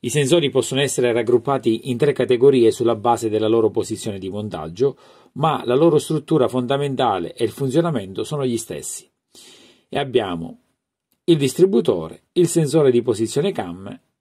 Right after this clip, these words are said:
e il tipo separato. Per quanto riguarda i distributori impiegati con il sistema di governo del motore, con il sistema controllo elettronico,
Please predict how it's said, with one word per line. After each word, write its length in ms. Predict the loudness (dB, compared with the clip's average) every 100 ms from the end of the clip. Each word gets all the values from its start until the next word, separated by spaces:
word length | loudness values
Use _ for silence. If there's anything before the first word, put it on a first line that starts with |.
| _ _ _ _
e 220 | -2 -2
il 220 | -4 -6
tipo 420 | -4 -6 -4 -8 -8
separato. 720 | -8 -4 -4 -6 -8 -16 -20 _ _ _ _ _ _ _ _ _ _ -20 -20 -8
Per 120 | -2
quanto 220 | 2 4
riguarda 400 | 4 2 0 0
i 60 | 0
distributori 840 | 0 0 2 4 4 4 0 -6 _ _ _ _ _ _ _ _ -10
impiegati 840 | 0 4 4 4 2 -4 -12 -14 _
con 360 | -8 -6 -6
il 200 | -4 -6
sistema 420 | -8 -4 -2 0 0
di 120 | 0
governo 640 | 2 4 2 0 -6 -14 -6
del 160 | -6
motore, 560 | -4 -2 0 0 -2 -8 _ _ _ _
con 240 | -10 -8
il 80 | -10
sistema 360 | -6 -4 -2
controllo 640 | -2 -4 0 0 2 0 -2
elettronico, 840 | -4 -4 -4 -8 -8 -6 -6 -6